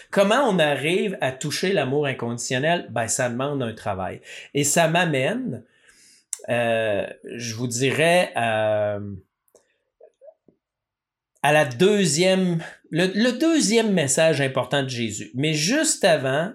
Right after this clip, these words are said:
euh, je vais vous nommer un autre verset que j'ai pris dans Matthieu aussi, euh, qui nous parle, euh, de cet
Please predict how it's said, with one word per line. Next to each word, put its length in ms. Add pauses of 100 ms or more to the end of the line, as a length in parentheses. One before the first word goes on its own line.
(280)
euh, 340
je 100
vais 140
vous 180
nommer 260
un 160
autre 180
verset 320
que 60
j'ai 140
pris 220
dans 180
Matthieu 560
aussi, 600 (600)
euh, 260 (140)
qui 100
nous 160
parle, 680
euh, 520
de 140
cet 420